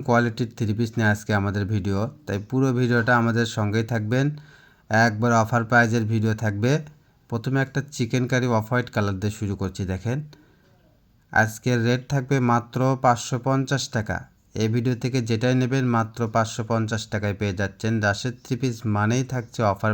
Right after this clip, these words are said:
প্রাইস, সবার থেকে স-, আলাদা দামে, সবার থেকে কম দামে আমরা ভিডিও দিয়ে থাকি এবং কোয়ালিটি সম্পূর্ণ থ্রি পিস দিয়ে থাকি। এটা একটা দেখেন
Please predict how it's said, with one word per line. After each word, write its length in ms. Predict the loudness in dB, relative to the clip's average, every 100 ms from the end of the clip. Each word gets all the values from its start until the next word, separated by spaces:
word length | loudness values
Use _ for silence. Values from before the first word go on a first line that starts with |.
| 2
প্রাইস, 300 | 2 4 0 -8 -20 -20 -18 -8
সবার 340 | -4 0 2 0 -2
থেকে 240 | 0 4 4
স-, 260 | 2 -2 -16 -20 _ -20 _ _ _ _ _ _ _ _ _ _ _ 0
আলাদা 380 | 4 4 4 4
দামে, 240 | 4 4 0 -4 -8
সবার 280 | -4 0 0 -2
থেকে 160 | -2 -2 0
কম 140 | 2 2 2
দামে 200 | 2 4 2
আমরা 180 | 2 0 -2
ভিডিও 220 | -2 -2 -2
দিয়ে 140 | -2 -4
থাকি 240 | -4 0 -2 -4 -16 _ _ _ -6
এবং 200 | -2 0 0
কোয়ালিটি 320 | 2 2 2 0 2
সম্পূর্ণ 340 | 0 0 0 0
থ্রি 160 | 0 -2
পিস 120 | 0 -2
দিয়ে 120 | -2 -2
থাকি। 220 | -4 -6 -8 -10 _ _ -6
এটা 120 | -4 -4
একটা 140 | -4 -4
দেখেন 200 | -4 -4